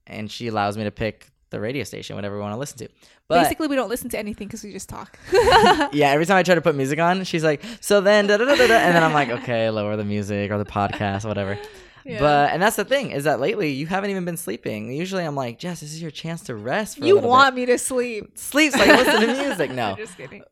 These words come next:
Speaker 1: But it's also, it's also a time where I think we get a chance to catch up and discuss stuff. And
Speaker 2: Yeah.
Speaker 1: we have some of, not, I don't wanna say our best conversations, but we have some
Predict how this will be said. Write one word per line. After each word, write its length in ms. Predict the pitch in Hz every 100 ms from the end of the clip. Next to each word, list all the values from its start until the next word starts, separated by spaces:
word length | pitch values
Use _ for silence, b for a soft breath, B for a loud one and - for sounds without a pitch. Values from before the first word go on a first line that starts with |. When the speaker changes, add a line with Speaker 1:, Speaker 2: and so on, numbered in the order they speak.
| _
Speaker 1:
But 200 | - 180
it's 160 | 185 185
also, 560 | 185 180 175 175 160 156
it's 260 | 80 143
also 320 | 135 131 127 123
a 40 |
time 560 | - 110 107 107 107 - -
where 640 | 110 107 104 104 101 101
I 80 | -
think 180 | 101 104
we 120 | 107
get 140 | 101 101
a 40 |
chance 360 | 95 104 95 -
to 220 | - 98
catch 280 | 95 - 90
up 300 | 151 151 147
and 100 | 104
discuss 320 | 95 - 143
stuff. 360 | - 131 127 120
And 120 | 104
Speaker 2:
Yeah. 120 | - B B B
Speaker 1:
we 120 | 160
have 120 | 269
some 160 | 339 262
of, 280 | 277 208 -
not, 180 | 190 -
I 80 | 196
don't 60 |
wanna 80 | 247
say 100 | 202
our 100 | 113
best 320 | 95 101 113 -
conversations, 560 | 202 220 226 226 240
but 100 | 147
we 80 | 139
have 160 | 190 208
some 300 | 196 160